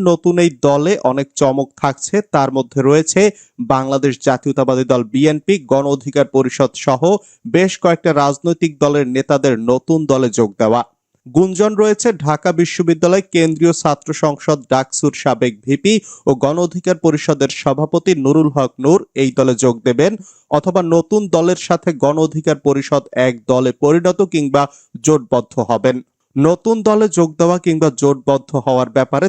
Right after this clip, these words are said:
তরুণ ছাত্র নেতাদের সাথে নুরুল হকের আলাপ আলোচনাও হয়েছে, কিন্তু দুই পক্ষ এখনো উপসংহারে পৌঁছাতে পারেনি। সোমবার নাম প্রকাশে অনিচ্ছুক ডাকসুর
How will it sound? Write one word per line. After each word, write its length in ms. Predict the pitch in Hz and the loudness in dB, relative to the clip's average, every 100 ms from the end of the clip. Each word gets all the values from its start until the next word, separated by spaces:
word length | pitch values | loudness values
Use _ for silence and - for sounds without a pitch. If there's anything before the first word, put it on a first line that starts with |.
| - | -2
তরুণ 300 | - 170 196 202 | 0 2 2 0
ছাত্র 340 | - 156 - 151 | -2 -2 -2 -4
নেতাদের 400 | 143 147 139 - | -2 -2 -2 -2
সাথে 300 | 147 135 175 196 - _ - | -4 -2 0 0 -2 _ -4
নুরুল 340 | 127 170 202 175 | 2 4 4 0
হকের 280 | 180 185 | -2 0
আলাপ 280 | 160 139 143 | 0 0 0
আলোচনাও 480 | 135 131 - 120 117 117 | 0 0 -2 -2 -2 0
হয়েছে, 320 | 127 127 - | 0 0 -2
কিন্তু 360 | 196 180 170 190 180 _ _ - | -2 -2 0 0 0 _ _ -10
দুই 260 | 120 185 214 | 0 0 2
পক্ষ 260 | 214 196 - 202 | 0 -2 0 0
এখনো 340 | 165 - 175 175 | 0 -2 -2 0
উপসংহারে 640 | 143 135 160 - 143 151 143 | -2 -2 -4 -2 -2 0 0
পৌঁছাতে 500 | 143 131 - 139 135 | 2 0 0 -4 -2
পারেনি। 400 | 127 123 127 202 208 - _ | -2 -2 0 0 -2 -10 _
সোমবার 420 | - 175 180 202 185 | -2 -2 0 -2 0
নাম 180 | 165 165 | 0 -2
প্রকাশে 400 | - 165 170 - | -2 0 0 0
অনিচ্ছুক 460 | 151 151 156 - 156 120 | -2 -2 -4 -4 -4 -2
ডাকসুর 420 | 139 - - | -2 -2 -4